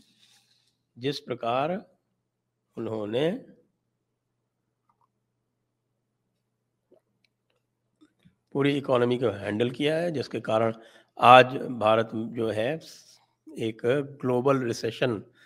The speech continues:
की स्थिति लगभग होने के कारण, लगभग होने के उपरांत भी भारत जो है वो विश्व की जी ट्वेंटी की यदि बात करें तो उसमें सबसे तेज बढ़ती हुई अर्थव्यवस्था है। तो इसका श्रेय भी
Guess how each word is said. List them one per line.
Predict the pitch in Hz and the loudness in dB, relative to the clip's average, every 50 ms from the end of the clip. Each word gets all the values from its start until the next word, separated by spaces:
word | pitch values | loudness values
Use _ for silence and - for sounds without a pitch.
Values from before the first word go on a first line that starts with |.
| - _ _ _ _ _ _ | -20 _ _ _ _ _ _
की | 147 143 - - | -4 -4 -2 -4
स्थिति | 127 - - - 139 123 - 131 120 | -6 -8 -8 -10 -10 -6 -4 -4 -2
लगभग | 117 113 113 120 110 107 | -2 -2 -2 -2 -2 -2
होने | 107 110 104 107 104 | -2 -2 -2 -2 -2
के | 104 104 101 | -2 -4 -6
कारण, | - - 104 104 104 107 117 127 - _ - - - _ _ _ | -4 -4 -2 0 0 -2 -2 -4 -8 _ -20 -20 -20 _ _ _
लगभग | 123 120 117 113 123 127 123 | 0 0 2 4 4 4 4
होने | 107 107 117 117 113 117 | 4 2 0 2 0 -2
के | 117 - 160 | 0 0 0
उपरांत | 139 117 104 - 120 117 127 131 131 123 - | 0 0 0 -2 0 2 4 4 2 0 -2
भी | 110 110 123 151 | -4 -2 -2 -2
भारत | 160 143 110 - - 110 107 110 117 117 - 117 | -2 -4 -10 -8 -2 -2 0 0 -2 -4 -8 -10
जो | 113 107 107 | -6 -4 -2
है | 107 123 143 | -2 -2 -2
वो | 156 147 127 120 | -4 -4 -6 -4
विश्व | 113 123 - - - - 110 107 | -4 -6 -6 -6 -8 -6 -6 -6
की | - - 139 151 160 - - - - - _ _ _ - | -4 -2 -2 -2 -2 -6 -16 -20 -20 -20 _ _ _ -2
जी | 123 147 151 | 2 2 2
ट्वेंटी | 143 - 135 123 120 120 120 113 110 127 147 | 4 2 -2 -2 -2 -4 -4 -4 -4 -4 -6
की | - - 123 120 127 117 | -6 -8 -10 -6 -4 -4
यदि | 110 113 | -4 -2
बात | 107 107 101 104 - | -2 -2 -2 -2 -4
करें | - - 104 104 101 | -6 -10 -10 -10 -8
तो | - - 131 147 147 | -4 -2 0 0 0
उसमें | 143 143 127 - - 120 117 139 | -2 -4 -8 -8 -6 -4 -4 -4
सबसे | 165 - - - - - - 131 | -6 -10 -14 -14 -10 -4 -4 -4
तेज | 123 - _ _ _ _ - 135 156 180 190 180 151 123 113 95 - - - - _ _ _ _ _ _ _ _ _ _ _ _ _ _ _ _ _ _ 131 | -4 -6 _ _ _ _ 6 10 12 12 12 12 10 6 -2 -6 -8 -12 -20 -20 _ _ _ _ _ _ _ _ _ _ _ _ _ _ _ _ _ _ -8
बढ़ती | 123 127 131 131 127 123 - 139 | 2 2 4 4 4 0 -2 0
हुई | 127 127 135 139 135 | 0 2 0 0 -2
अर्थव्यवस्था | - - 127 117 - 120 113 110 110 107 - - - 110 | -2 -2 -4 -4 -2 -2 -2 -2 -2 -4 -4 -2 0 0
है। | 110 120 139 147 | 2 2 0 -2
तो | 143 - 127 - | -4 -6 -8 -6
इसका | - 135 123 - - 127 117 | -6 -8 -10 -6 -4 -4 -4
श्रेय | 107 - - 120 104 104 101 98 | -4 -6 -8 -6 -6 -6 -6 -6
भी | 104 110 135 170 | -4 -4 -4 -4